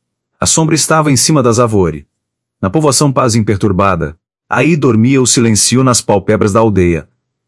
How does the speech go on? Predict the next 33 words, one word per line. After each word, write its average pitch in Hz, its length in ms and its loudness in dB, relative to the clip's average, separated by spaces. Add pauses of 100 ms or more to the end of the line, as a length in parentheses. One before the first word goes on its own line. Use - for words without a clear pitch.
(360)
Ó - 120 -2
tuizões, 113 500 -2
quanto 107 240 -4
sois 185 300 -2
tétricas, 151 500 0 (460)
de 131 120 -2
repente 156 380 0
era 135 100 0
sussurro 127 460 0
como 110 220 0
de 92 100 0
jara, 92 380 0
rahaca, 98 720 -2
que 90 160 -8
rasteja 104 480 -2
no 107 100 2
borralho 95 480 0
de 90 100 -4
fogueira 123 400 0
is 139 220 0
e 170 140 0
tinta, 110 480 -2 (360)
e 151 100 -2
vem 170 160 2
roçar-me 139 540 0
nos 113 180 0
laxos 107 380 0
membros, 98 560 -2 (360)
e 151 100 -4
morder-me 123 440 0
o 113 80 2
pulso 117 380 -2
precipite. 98 760 -4